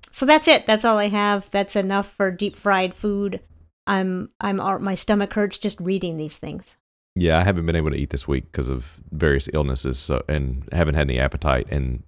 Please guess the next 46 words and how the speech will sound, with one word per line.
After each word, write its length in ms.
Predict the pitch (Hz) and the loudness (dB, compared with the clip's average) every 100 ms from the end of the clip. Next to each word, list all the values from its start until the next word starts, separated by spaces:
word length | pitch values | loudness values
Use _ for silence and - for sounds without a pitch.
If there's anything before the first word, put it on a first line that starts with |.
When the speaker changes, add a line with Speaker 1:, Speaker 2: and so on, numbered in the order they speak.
| - | -8
Speaker 2:
this 280 | 73 80 78 | -2 0 0
has 120 | 71 | 0
somehow 520 | 85 73 69 64 62 - - | 2 2 2 2 -2 -8 -2
made 200 | 73 53 | 0 0
it 80 | 58 | 0
worse. 380 | 62 - - - _ _ _ - | -2 -2 -8 -12 _ _ _ -2
Speaker 1:
Yeah, 240 | 220 202 | 2 2
I'm 160 | 196 196 | 0 -4
sorry. 460 | 170 185 170 180 - _ _ - | -2 -4 -4 -8 -12 _ _ -6
Speaker 2:
Yeah, 120 | 65 | -4
no. 260 | - 85 67 - - 71 - - - - - - - | 2 2 2 -2 -6 -6 -6 -10 -10 -12 -14 -8 2
I 80 | 110 | 4
think 160 | 135 | 6
even 200 | - 113 | 6 6
if 100 | 104 | 8
I 60 | 98 | 8
would 120 | 95 | 8
have 60 | 85 | 6
been 160 | 85 | 4
in 100 | 78 | 4
a 40 | 73 | 4
great, 300 | 85 78 73 - | 6 6 2 -2
you 120 | 87 | 0
know, 180 | 69 62 | 2 4
health, 440 | 78 67 67 - - _ _ | 4 4 2 -6 -16 _ _
<laughs> 240 | _ - | _ 2
that 140 | 139 - | 6 8
this 180 | 139 - | 8 10
would 100 | 120 | 8
have 60 | 127 - | 8 6
made 100 | 123 | 8
me 100 | 123 | 8
not 160 | 135 | 8
wanna 140 | 120 98 | 8 6
eat 120 | 101 | 4
anything. 180 | - 277 | 4 6
Speaker 1:
Yeah, 120 | 208 | 6
well, 140 | 220 233 | 6 4
it's 140 | 233 | 6
not 180 | 240 233 | 4 6
making 340 | 226 220 220 | 2 2 4
me 140 | 214 233 | 4 4
wanna 240 | 202 190 | 2 0
eat. 180 | 190 190 | -2 -4
However, 600 | - 226 214 294 302 254 254 | 2 4 4 4 4 2 2
I, 320 | 208 214 - | 0 0 -2